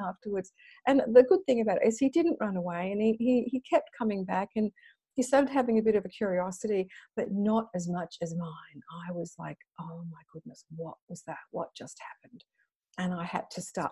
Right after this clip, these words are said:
finding out what that all meant. So that was really the start of it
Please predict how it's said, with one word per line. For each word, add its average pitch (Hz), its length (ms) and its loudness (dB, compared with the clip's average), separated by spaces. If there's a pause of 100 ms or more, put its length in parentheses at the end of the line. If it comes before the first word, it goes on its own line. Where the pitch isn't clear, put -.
(140)
finding 156 360 -8
out 147 220 -6 (420)
what 160 340 -4 (640)
that 156 180 -6
all 165 220 0
meant. 233 560 2 (680)
So 202 200 -4
that 285 200 0
was 539 260 2
really 254 160 4
the 202 80 -2
start 190 320 -6
of 180 140 -2
it - 120 -2